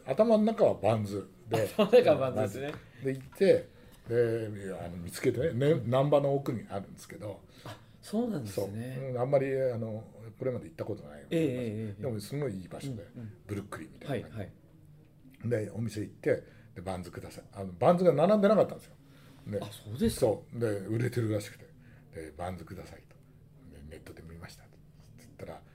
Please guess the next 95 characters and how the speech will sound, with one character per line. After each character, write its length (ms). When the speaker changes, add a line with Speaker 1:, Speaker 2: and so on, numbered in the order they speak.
Speaker 1:
出 120
し 60
て 80
く 120
れ 80
て。 220
で、 200
私 280
は 60
白 240
が 80
欲 140
し 80
か 100
っ 40
た 80
ん 60
だ 60
け 60
ど、 80
Speaker 2:
は 80
い、 40
は 80
い。 60
Speaker 1:
も 60
う 20
白 280
は 180
品 340
切 100
れ 80
だ 100
っ 20
た 60
ん 40
で 120
す 60
ね。 80
Speaker 2:
あ、 20
完 120
売 120
し 100
て 80
た 60
ん 60
で 60
す 100
ね。 60
Speaker 1:
で、 260
こ 140
の 120
ね、 240
Speaker 2:
は 120
い。 140
Speaker 1:
グ 160
リ 160
ー 100
ン 40
の、 280
Speaker 2:
あ、 200
今 100
日 80
履 60
い 20
て。 320
Speaker 1:
あ 60
の、 200
リ 180
ー 40
フ 140
プ 100
リ 80
ン 20
ト 100
っ 20
て 80
い 40
う 40
ね、 100
Speaker 2:
は 160
い、 60
は 40
い、 20
は 80
い、 40
は 40
い。 20
Speaker 1:
似 140
合 100
わ 120
な 100
い 80
よ 100
う 40
な。 80